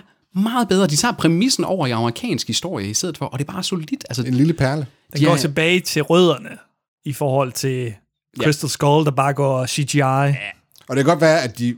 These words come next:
Speaker 2: de finder på en masse ting og så videre, men det er stadig fedt at se, at han stjæler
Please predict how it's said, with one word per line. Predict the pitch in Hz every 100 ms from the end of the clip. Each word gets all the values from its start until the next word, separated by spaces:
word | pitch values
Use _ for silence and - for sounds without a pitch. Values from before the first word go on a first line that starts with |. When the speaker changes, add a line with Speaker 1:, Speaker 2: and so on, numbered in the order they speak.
| - 107
Speaker 2:
de |
finder | 117 113
på | 135 156
en | 139
masse | 120
ting | 101 135 113
og |
så | 95
videre, | 107 120
men | 107 107
det |
er | 104
stadig | 143 143
fedt | - 160 143
at | -
se, | 127
at | 101 92 - _ _ _
han | 107
stjæler | - 139 110 87